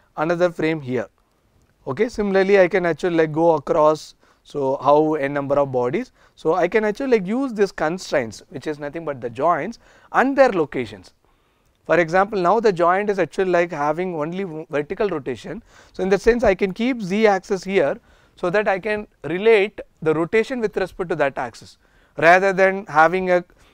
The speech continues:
a normal way of representing with respect to C G, I can actually, like, modify it. For example, now there is another link which is actually, like, rotate with respect to this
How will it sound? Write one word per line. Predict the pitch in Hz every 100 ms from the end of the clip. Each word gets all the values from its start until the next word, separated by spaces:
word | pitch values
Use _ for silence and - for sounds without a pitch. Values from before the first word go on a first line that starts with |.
| _ -
a |
normal | 139 143 165 190 185 185 190 175
way | 147 170 175
of | 170 165
representing | 139 135 160 151 160 156
with | 147 143
respect | 143 127 - 135
to | 135
C | - 226
G, | 143 127 147 _ _ -
I | 151
can | 170
actually, | 156 - 170
like, | 147
modify | 131 127 135 120 131
it. | _ _ -
For | 160
example, | 170 156 180 180
now | 175 170 190
there | 185 175
is | 175
another | 170 151 208 240
link | 170 170 202
which | 151 143
is | 170
actually, | 156 - 175
like, | 151
rotate | 143 143 196 208 208
with | 165
respect | 170 151 - 151
to |
this | 160 170 165